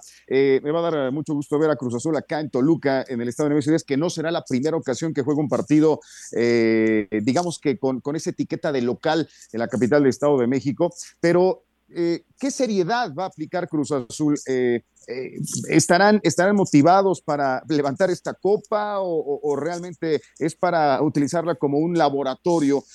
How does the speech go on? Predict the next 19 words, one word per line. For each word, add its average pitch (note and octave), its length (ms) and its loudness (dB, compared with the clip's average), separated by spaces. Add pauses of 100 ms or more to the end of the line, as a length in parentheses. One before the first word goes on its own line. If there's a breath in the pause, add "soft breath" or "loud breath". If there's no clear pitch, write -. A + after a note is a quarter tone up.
(140 loud breath)
para C3 140 -2
hacer F3+ 160 -2
los E3+ 100 -4
experimentos D3 580 -4
habidos D3 280 -2
y C3+ 60 -2
por A#2+ 160 0
haber D3+ 240 4 (220 loud breath)
para B2+ 180 2
llegar C3+ 260 2
lo D3 80 2
mejor C3 240 -2
posible D3 420 -2
al B2+ 120 -4
Clausura B2+ 300 -4
dos A2+ 120 -2
mil C#3 120 -2
veintitrés, A#2+ 440 -2
León? E2+ 180 -6